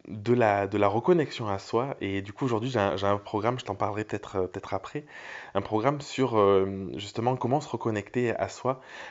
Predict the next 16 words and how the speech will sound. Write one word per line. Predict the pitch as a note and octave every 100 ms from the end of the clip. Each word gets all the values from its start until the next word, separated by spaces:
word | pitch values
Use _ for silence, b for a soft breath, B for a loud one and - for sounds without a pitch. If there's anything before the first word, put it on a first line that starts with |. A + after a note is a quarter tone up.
| B
Parce | G2+
que | - A#2
ce | -
que | -
j'ai | C3 C#3+
compris | C#3+ B2+ B2+ - F3
dans | D3
mon | G#2+ G2+ G2+ G2
parcours, | G2+ A#2 - - G3+ - -
c'est | - A#2
que | - B2+ B2+ B B B B B B
tu | B2+
peux | B2
pas | - G3 F#3+ -
être, | C#3 C#3 - - -
euh, | G#2+ G#2+ A2 G#2 G#2+ G#2